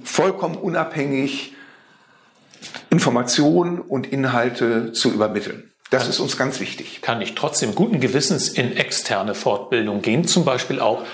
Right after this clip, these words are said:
Speaker 2: von Industrieunternehmen?
Speaker 1: Man sollte sich vorher erkundigen. Ähm, einmal sind, ob diese Fortbildungen akkreditiert sind. Das wird heutzutage häufig nachgefragt.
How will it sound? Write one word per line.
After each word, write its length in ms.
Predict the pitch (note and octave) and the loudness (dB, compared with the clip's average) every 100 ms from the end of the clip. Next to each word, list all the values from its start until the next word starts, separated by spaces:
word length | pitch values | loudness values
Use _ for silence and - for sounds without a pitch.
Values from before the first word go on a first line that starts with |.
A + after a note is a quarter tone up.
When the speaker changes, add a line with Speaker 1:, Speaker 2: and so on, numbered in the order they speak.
| - | -6
Speaker 2:
von 240 | - D3 | -2 -2
Industrieunternehmen? 1120 | C#3 A#2 A2 - G#2 G2 A2+ A2 A#2+ G3+ - - - - | -2 -4 -6 -4 -4 -2 -2 -2 0 -2 -2 -8 -12 0
Speaker 1:
Man 220 | D3 D#3+ | 2 4
sollte 240 | D3+ D#3 G3 | 4 2 0
sich 180 | F#3+ G3 | -2 0
vorher 760 | D#3+ E3 E3+ D#3+ D#3+ D3 D3 | 0 2 2 2 0 -2 -2
erkundigen. 580 | - - C3+ D#3+ A3 D#4 D#4+ D#3+ | -4 -2 0 2 2 0 0 2
Ähm, 400 | D#3+ D#3 D#3 C#3+ E3 | 2 2 0 -2 -2
einmal 420 | - D3 F3 E3+ F#3 - D3 | 0 0 0 -2 -4 -8 -10
sind, 480 | B2+ D#3+ F3 - | -2 0 0 -2
ob 140 | F3 - | -2 -2
diese 260 | D3 D3 | -2 0
Fortbildungen 560 | D3 D#3+ D3+ C#3+ C#3 C3+ | 0 -2 0 0 0 -2
akkreditiert 720 | - - A2+ G2+ - C3+ C3+ | -2 0 0 -2 2 2 2
sind. 320 | A3 B3+ - | 0 0 0
Das 180 | C3+ - | 0 2
wird 180 | C#3 C3 | 0 2
heutzutage 960 | B2+ B2+ - B2+ B2+ A#2 A2+ A#2 A2+ A2+ | 2 2 -2 -4 0 0 2 0 -2 0
häufig 280 | A#2+ G#2+ - | 0 -2 -2
nachgefragt. 640 | A#2 - F#3 - G3 F#3+ | -2 -2 -6 -2 -2 -2